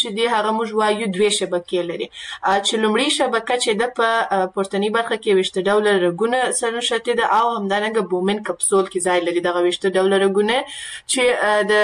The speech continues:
دغه ویشته ډوله رګونه چې دي د دې، د بومن کپسول وروسته اوږد ټیوب راځي. چې دا اوږد ټیوب چې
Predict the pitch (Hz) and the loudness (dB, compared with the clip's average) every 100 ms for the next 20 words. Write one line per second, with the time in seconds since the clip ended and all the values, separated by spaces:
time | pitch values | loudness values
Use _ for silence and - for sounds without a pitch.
0 | 208 196 208 240 262 247 220 226 214 247 | 4 0 -2 0 2 0 -2 -2 0 2
1 | 254 226 220 254 262 220 196 247 262 208 | 2 0 -2 -4 -4 -6 -4 0 2 2
2 | 190 220 - 185 190 190 185 - - 190 | 2 0 0 2 2 2 0 -4 -8 0
3 | 208 247 262 302 - 247 214 214 302 - | 2 2 0 -2 -2 -2 0 0 0 -2
4 | - 254 320 - - - 277 - - 240 | -2 -2 -4 -10 -6 -2 0 -2 -4 -2
5 | 214 190 170 165 233 339 - _ _ _ | 0 0 0 0 -2 -2 -6 _ _ _
6 | _ - - - 226 262 277 294 - 277 | _ -20 -8 -2 2 2 2 -4 -6 -8
7 | 269 - | -8 -6